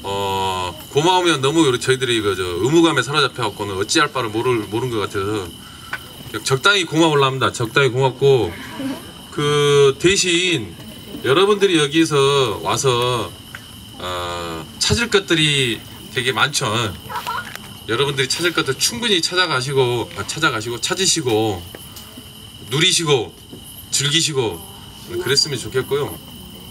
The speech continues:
그러시고 이미 있는 것 같고 어쨌든 저희들 싸움은 말이 길어졌습니다. 말이 길게 해도 됩니까?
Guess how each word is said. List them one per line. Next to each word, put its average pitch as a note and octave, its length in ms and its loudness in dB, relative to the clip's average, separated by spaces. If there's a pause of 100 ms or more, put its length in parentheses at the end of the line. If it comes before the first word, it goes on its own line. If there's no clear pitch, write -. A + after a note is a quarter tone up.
(360)
그러시고 C#3 340 0
이미 A2 380 0
있는 G2+ 400 -6
것 A2 100 0
같고 F2+ 500 -6 (1300)
어쨌든 D#3 600 2
저희들 D#3+ 320 2
싸움은 E3 520 2 (380)
말이 A2 180 -2
길어졌습니다. G#2 540 -2
말이 G#2+ 200 -6
길게 E3 220 2
해도 D3 80 0
됩니까? C3+ 320 -2